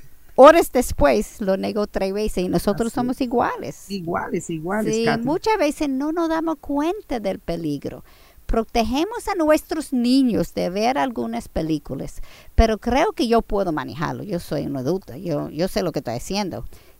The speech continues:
Speaker 1: Qué grande mentira.
Speaker 2: Es bien grande la
Speaker 1: <laughs> Así
Speaker 2: mentira
Speaker 1: mismo
Speaker 2: esa,
Speaker 1: es.
Speaker 2: porque el diablo es astuto para mentir.
Speaker 1: Así mismo es.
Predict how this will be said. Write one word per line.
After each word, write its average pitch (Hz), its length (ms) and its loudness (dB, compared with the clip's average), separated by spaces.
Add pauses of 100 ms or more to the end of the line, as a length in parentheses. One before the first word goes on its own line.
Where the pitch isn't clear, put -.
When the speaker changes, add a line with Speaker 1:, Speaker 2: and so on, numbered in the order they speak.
(100)
Speaker 1:
Qué 233 260 -2
grande 165 1080 0 (100)
mentira. 147 920 -4 (140)
Speaker 2:
Es 185 240 2
bien 240 440 8
grande 220 440 6
la 202 80 4
Speaker 1:
<laughs> - 20 4
Así 196 60 4
Speaker 2:
mentira 196 440 4
Speaker 1:
mismo 262 360 6
Speaker 2:
esa, 269 160 2
Speaker 1:
es. 330 80 -4
Speaker 2:
porque 220 360 0
el 196 120 -2
diablo 269 420 4
es 240 220 2
astuto 247 520 -2
para 175 220 0
mentir. 156 440 -4
Speaker 1:
Así 196 420 -2
mismo 214 320 -4
es. 175 220 0